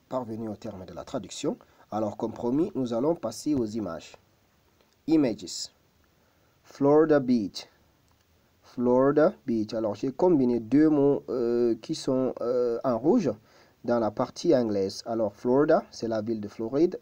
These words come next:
Beach, c'est la plage. Alors, la ville de Floride est connue pour ses longues, euh, euh, magnifiques plages.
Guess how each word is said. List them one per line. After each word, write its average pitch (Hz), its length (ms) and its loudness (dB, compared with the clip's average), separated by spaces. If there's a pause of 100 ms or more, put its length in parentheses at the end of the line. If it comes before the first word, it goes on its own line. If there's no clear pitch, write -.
(100)
Beach, 147 500 -4
c'est - 520 -4
la 123 160 0
plage. 107 360 -4
Alors, 117 220 -4 (120)
la 107 100 -6
ville 117 180 -6
de 104 80 -8
Floride 147 480 -2
est 113 100 -4
connue 156 380 0
pour 139 280 -4
ses 101 200 -8
longues, 143 380 0
euh, 95 180 -6 (880)
euh, 107 480 -2
magnifiques 139 560 0
plages. 85 420 -6